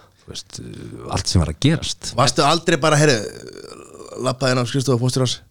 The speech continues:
Speaker 2: heyrðu, við þurfum að breyta aðeins.“
Speaker 1: Mm.
Speaker 2: Íþróttafréttamennir, þeir geta fengið hádegið, við erum að fara að taka <laughs> allt hitt.
Speaker 1: Já, nei, af því að, hérna, við fengum, við fengum bara, veist, við, við vorum að skila miklu meiri tekjum heldur en, hérna, Stöð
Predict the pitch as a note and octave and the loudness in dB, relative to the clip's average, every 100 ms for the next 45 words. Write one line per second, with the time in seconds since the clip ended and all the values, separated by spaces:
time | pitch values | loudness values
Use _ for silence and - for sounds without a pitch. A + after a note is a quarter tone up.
0 | _ - F#2+ G#2+ A2+ A#2 B2 G#2+ E2+ - | _ -8 -2 0 2 2 2 2 0 -4
1 | - _ _ _ _ _ - E2+ C2+ _ | -12 _ _ _ _ _ -14 -12 -12 _
2 | _ _ _ _ _ _ _ - A2 B2 | _ _ _ _ _ _ _ -6 -2 0
3 | B2 B2 B2+ C3 C3+ B2 - - G#2+ G#2 | 4 4 6 6 4 0 -12 -8 -4 -4
4 | G2+ B2 G2+ A2+ - C3 B2+ G2 A2 A2 | -2 0 2 2 4 4 4 4 2 4
5 | G#2+ - B2 A#2 G2+ G#2+ G#2+ G#2 A2 A#2+ | 2 2 0 0 0 0 0 0 0 0
6 | A2 A#2 A#2 D#2 D2+ C#3+ B2+ B2 - G2 | 0 0 2 0 2 0 0 -10 -10 -8
7 | D2 - - - - - A#2 - G2+ - | -6 -8 -12 -12 -14 -8 -8 -2 -4 0
8 | G#2+ G2+ F#2 G2 F#2 A2 A2+ C3 D#3+ G#2+ | 2 2 2 0 2 2 4 2 2 0
9 | F#2 F#2+ G#2+ A#2+ C#3 F2 E2+ E2 E2+ F2+ | 0 0 2 2 2 0 -2 -4 -4 -4
10 | F2 - - G2+ G2+ G2+ F2+ F#2+ G2 G#2+ | -4 -6 -14 -12 -10 -10 -10 -10 -4 -2
11 | G2+ G#2 G#2 A2+ A2 G2+ F#2+ - A2 G2+ | 0 2 4 4 6 4 2 2 2 4
12 | G2+ G2+ G2+ F#2+ F2 G2 F2+ E2 E2+ F2 | 4 4 4 4 4 2 4 4 4 4
13 | E2 D#2+ E2 E2 F2 D#2+ D#2+ G2 | 4 2 2 0 0 -2 2 4